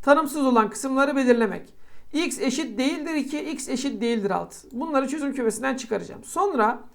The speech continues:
her ikisinin köklerini de yerleştiriyorum.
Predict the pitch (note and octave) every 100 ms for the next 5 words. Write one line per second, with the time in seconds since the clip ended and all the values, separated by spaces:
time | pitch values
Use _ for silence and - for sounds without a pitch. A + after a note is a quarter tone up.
0 | - _ - - - - F#4 F#4 B3 C4+
1 | C#4 B3 A#3 D4 D4 D4+ D#4+ D4 D4+ D4+
2 | D4+ C#4+ C#4+ - C4 A#3 - -